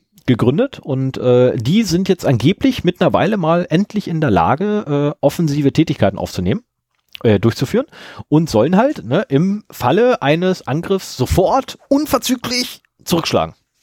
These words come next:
Äh, und der Sprecher hat es sich natürlich nicht nehmen lassen, auch zu erwähnen, es könnten natürlich auch noch konventionelle Gegenmaßnahmen ergriffen werden.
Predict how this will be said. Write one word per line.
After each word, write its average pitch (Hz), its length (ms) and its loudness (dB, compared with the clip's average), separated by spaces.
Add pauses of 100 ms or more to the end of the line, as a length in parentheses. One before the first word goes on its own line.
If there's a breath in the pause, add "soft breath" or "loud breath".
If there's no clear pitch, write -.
(1000 loud breath)
Äh, 117 280 4
und 151 260 0
der 123 240 4
Sprecher 127 640 0 (100)
hat 113 160 -4
es 113 100 -4
sich 104 120 -4
natürlich 101 300 -2
nicht 127 200 0
nehmen 120 180 2
lassen, 110 200 2
auch 104 140 -4
zu 104 240 -2
erwähnen, 101 380 0 (760 loud breath)
es - 240 -6
könnten 127 320 0
natürlich 120 380 2
auch 107 140 -2
noch 101 340 0 (480)
konventionelle 110 960 2
Gegenmaßnahmen 85 680 -2
ergriffen 92 380 -8
werden. 95 320 -2